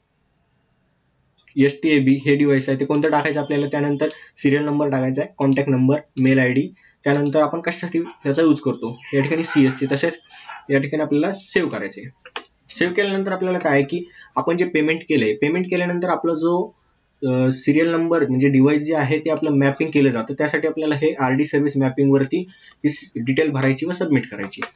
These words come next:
त्यानंतर काय करायचं, आपल्याला कोणकोणते driver install करायचे. तर ज्यावेळेस आपण या page वरती येऊ, या ठिकाणी आपण यूआरएल पाहू शकता. हा यूआरएल मी डिस्क्रिप्शन मध्ये देतो.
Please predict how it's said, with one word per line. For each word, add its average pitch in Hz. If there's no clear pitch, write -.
त्यानंतर 175
काय 170
करायचं, 143
आपल्याला 147
कोणकोणते 160
driver 156
install 156
करायचे. 104
तर 131
ज्यावेळेस 160
आपण 180
या 156
page 160
वरती 151
येऊ, 131
या 143
ठिकाणी 165
आपण 160
यूआरएल 151
पाहू 143
शकता. 147
हा 143
यूआरएल 143
मी 151
डिस्क्रिप्शन 147
मध्ये 139
देतो. 160